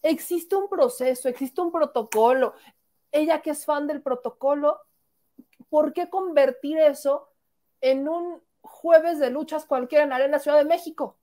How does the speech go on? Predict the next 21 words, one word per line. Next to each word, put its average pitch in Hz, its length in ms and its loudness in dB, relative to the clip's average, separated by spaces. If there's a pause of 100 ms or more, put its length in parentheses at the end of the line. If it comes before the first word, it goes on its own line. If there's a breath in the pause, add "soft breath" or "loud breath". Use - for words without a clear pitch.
(140)
¿Por 294 200 6
qué 330 100 0
hacerlo? 320 500 0 (120)
Bueno, 349 280 0 (560 soft breath)
pues 294 380 4
a 254 200 4
todo 440 180 6 (120)
este 392 180 -6
escenario, 277 640 -4 (840)
el 269 120 2
argumento 302 480 0
de 381 60 -6
Lili 320 160 -8
Telles, 294 260 -8
y 240 60 -10
quiero 415 200 -4
que 285 120 -2
vean 269 300 -2 (840)
a 262 120 0
la 262 180 0
feminista 269 920 0